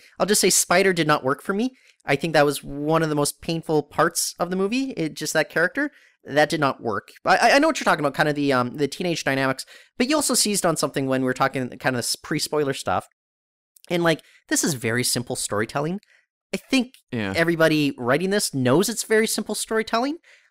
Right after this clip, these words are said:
Speaker 1: I can accept the movie for what it is, because it's not trying to be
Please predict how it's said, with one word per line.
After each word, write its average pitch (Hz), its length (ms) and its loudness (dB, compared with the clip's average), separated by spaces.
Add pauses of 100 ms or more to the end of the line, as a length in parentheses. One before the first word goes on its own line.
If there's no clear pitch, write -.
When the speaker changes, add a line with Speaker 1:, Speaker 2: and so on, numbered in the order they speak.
(380)
Speaker 1:
I 196 260 4
can 185 540 0 (200)
accept 233 440 0
the 220 60 -2
movie 170 220 0
for 165 160 -4
what 131 140 2
it 117 180 0
is, 92 380 -10
because 135 280 -2
it's 147 100 -2
not 165 160 2
trying 147 200 -2
to 143 80 -10
be 123 440 0